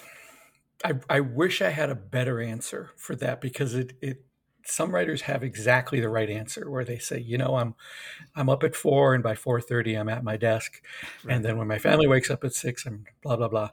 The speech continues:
Speaker 1: Uh, or I make sure that I do all, I do all my writing in the morning, and then I do my editing and marketing in the afternoon.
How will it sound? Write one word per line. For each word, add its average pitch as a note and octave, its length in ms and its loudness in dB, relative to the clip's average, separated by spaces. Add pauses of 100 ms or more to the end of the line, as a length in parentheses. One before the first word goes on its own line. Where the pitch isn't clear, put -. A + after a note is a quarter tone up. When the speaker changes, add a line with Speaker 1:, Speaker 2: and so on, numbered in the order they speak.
(420)
Speaker 1:
Uh, B2 260 -2
or A#2+ 220 2
I A2 80 2
make C3 200 0
sure C#3+ 180 0
that A#2+ 120 0
I A#2+ 100 2
do A2+ 180 2
all, C3 200 4
I - 100 0
do D#3+ 100 0
all F#3 60 0
my F#3+ 100 2
writing G3+ 340 2
in G3+ 60 -2
the F#3 80 -4
morning, F3 360 -2
and B2+ 120 0
then B2+ 100 2
I A#2+ 60 2
do A#2+ 160 -4
my A#2+ 80 -2
editing D#3 440 0
and B2+ 80 -6
marketing C3 360 -4
in A#2+ 40 -4
the A#2 100 -4
afternoon. A#2 380 -4